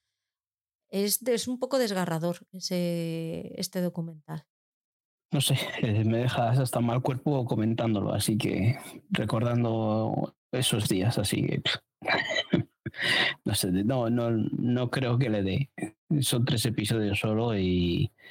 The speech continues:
Speaker 2: eso, me deja mal cuerpo solo oyéndote hablar de ello, así que, como para darle.
Speaker 1: Es durete, es durete. Y luego ya el último, ¿termino yo y lo hablas tú de la tuya o la,
Speaker 2: Sí,
Speaker 1: o
Speaker 2: sí,
Speaker 1: quieres
Speaker 2: acaba,
Speaker 1: meter la
Speaker 2: acaba,
Speaker 1: tuya?
Speaker 2: acaba, acaba.
Speaker 1: ¿Sí? Pues luego nos queda el de Baraja, La firma del asesino,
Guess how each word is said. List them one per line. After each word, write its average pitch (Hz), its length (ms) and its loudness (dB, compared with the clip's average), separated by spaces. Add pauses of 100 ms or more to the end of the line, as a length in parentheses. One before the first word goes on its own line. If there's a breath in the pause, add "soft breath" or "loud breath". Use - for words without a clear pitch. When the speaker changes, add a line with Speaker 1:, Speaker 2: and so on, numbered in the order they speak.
(560 loud breath)
Speaker 2:
eso, 117 260 0
me 104 80 4
deja 120 240 2
mal 127 180 2
cuerpo 113 280 0
solo 117 260 2
oyéndote 117 400 0
hablar 110 240 0
de 110 80 0
ello, 127 220 0
así 101 180 0
que, - 220 -4 (440)
como 107 220 -2
para 101 220 2
darle. 104 500 0
Speaker 1:
Es 202 120 -8
durete, 180 340 -2
es 165 80 -4
durete. 170 420 -6 (800)
Y 226 160 0
luego 226 320 4
ya 247 160 4
el 247 100 2
último, 277 580 -2 (640)
¿termino 254 320 2
yo 330 160 0
y 311 160 0
lo 294 100 0
hablas 294 280 0
tú 311 80 -6
de 294 80 -2
la 285 120 -2
tuya 277 360 0
o 190 100 0
la, 185 120 2
Speaker 2:
Sí, 185 100 2
Speaker 1:
o - 40 2
Speaker 2:
sí, - 100 2
Speaker 1:
quieres - 200 4
Speaker 2:
acaba, - 160 4
Speaker 1:
meter 233 160 2
la 220 60 4
Speaker 2:
acaba, 120 120 4
Speaker 1:
tuya? 113 260 2
Speaker 2:
acaba, 110 280 0
acaba. - 60 0
Speaker 1:
¿Sí? - 220 -2 (1160)
Pues 202 240 2
luego 226 260 2
nos 262 180 2
queda 277 240 2
el 247 80 2
de 208 60 2
Baraja, 208 360 0
La 180 120 0
firma 208 240 -2
del 208 120 0
asesino, 254 520 -2